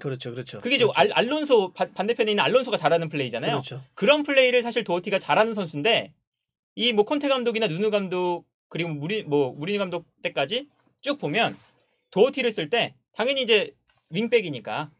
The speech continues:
Speaker 2: 측면으로 올라가서 크로스를 올려라.
Speaker 1: 음.
Speaker 2: 이런 플레이를 주문했었는데
Speaker 1: 음.
Speaker 2: 사실 도어티가 그걸 잘 못하죠.
Speaker 1: 음. 음.
Speaker 2: 그러다 보니까
Speaker 1: 음.
Speaker 2: 어차피 에메르송도 크로스 못 올리고
Speaker 1: <laughs> 어차피.
Speaker 2: 도어티도 못 올릴 거면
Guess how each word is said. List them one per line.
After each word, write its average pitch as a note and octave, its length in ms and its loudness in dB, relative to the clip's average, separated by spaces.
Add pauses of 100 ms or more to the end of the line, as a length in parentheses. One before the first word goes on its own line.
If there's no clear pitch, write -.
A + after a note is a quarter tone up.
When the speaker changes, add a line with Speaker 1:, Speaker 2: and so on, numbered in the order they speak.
(200)
Speaker 2:
측면으로 B3+ 400 -2
올라가서 E3 260 2
크로스를 C#4+ 340 -2
올려라. A#2+ 440 -2 (160)
Speaker 1:
음. A2+ 240 -16
Speaker 2:
이런 C4+ 340 2
플레이를 A3 320 0
주문했었는데 F3 880 -4
Speaker 1:
음. A#2+ 260 -14
Speaker 2:
사실 B3 280 -6
도어티가 F#3+ 480 -2 (400)
그걸 - 180 2
잘 G#3+ 140 -2
못하죠. C#3 400 -6 (180)
Speaker 1:
음. C3 200 -8 (480)
음. D3 120 -8
Speaker 2:
그러다 F#3+ 280 6
보니까 F3+ 500 2
Speaker 1:
음. C3+ 120 -8 (100)
Speaker 2:
어차피 B3 480 6
에메르송도 B3+ 520 4
크로스 - 260 -2
못 D#3+ 160 0
올리고 D3 480 2 (140)
Speaker 1:
<laughs> - 140 -4
어차피. D#3+ 300 2
Speaker 2:
도어티도 B3 480 10
못 E3 160 4
올릴 G3+ 220 4
거면 C#3 500 2